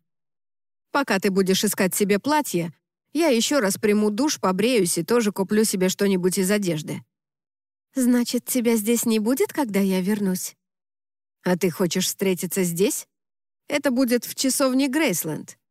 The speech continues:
Я подумал, может, там и увидимся». Я покачала головой.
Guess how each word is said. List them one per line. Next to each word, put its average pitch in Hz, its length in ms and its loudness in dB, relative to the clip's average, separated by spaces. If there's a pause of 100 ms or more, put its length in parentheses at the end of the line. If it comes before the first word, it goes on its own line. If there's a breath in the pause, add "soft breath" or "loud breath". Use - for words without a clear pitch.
(400)
Я 220 180 2
подумал, 202 440 2
может, 185 300 0
там 196 200 2
и 196 60 4
увидимся». 202 680 0 (1000)
Я 214 260 2
покачала 226 540 -2
головой. 226 540 -2